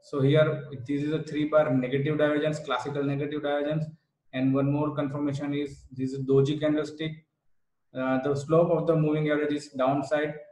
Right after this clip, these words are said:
So weekly time frame is in downtrend, and the stock is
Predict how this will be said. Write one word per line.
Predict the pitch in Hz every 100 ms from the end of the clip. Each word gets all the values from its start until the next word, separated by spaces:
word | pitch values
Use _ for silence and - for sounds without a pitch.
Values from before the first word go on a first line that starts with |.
| _
So | _ 139
weekly | 131 135 151 151
time | 151 143
frame | 151 151 147
is | 143
in | 143 147 147 123
downtrend, | 123 139 139 151 151 -
and | 131 143 139 -
the |
stock | 135 - 143 143
is | 156 151